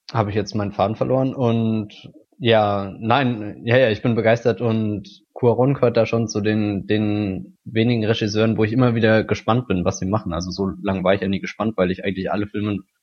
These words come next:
die gab's schon, also Gravity ist der erste, auf den ich mich jetzt gefreut hab.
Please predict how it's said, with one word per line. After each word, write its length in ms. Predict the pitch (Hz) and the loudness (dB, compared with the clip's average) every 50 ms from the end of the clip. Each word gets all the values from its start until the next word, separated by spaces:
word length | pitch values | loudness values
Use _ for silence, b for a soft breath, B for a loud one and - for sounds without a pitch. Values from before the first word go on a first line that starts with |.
| _ - | _ -4
die 80 | - 98 | 0 2
gab's 220 | 104 101 107 - - | 4 4 2 2 0
schon, 200 | 107 98 95 98 | -2 0 -2 -2
also 400 | - 120 110 110 104 87 85 73 - | -2 0 2 2 2 0 -4 -8 -2
Gravity 380 | - 110 104 101 107 107 - | 0 2 2 2 0 -2 -2
ist 160 | 98 92 - - | -2 -2 0 0
der 80 | 95 | 0
erste, 180 | 98 101 - - | 0 2 0 -2
auf 120 | - - - | -4 -2 -2
den 120 | 104 98 | -2 -2
ich 120 | 95 95 | -2 -4
mich 120 | - 95 95 | -6 -6 -6
jetzt 180 | 98 92 - | -6 -8 -6
gefreut 420 | - 95 - - - 101 113 113 - | -10 -10 -6 -2 0 0 0 2 0
hab. 180 | 101 98 98 | -4 -4 -4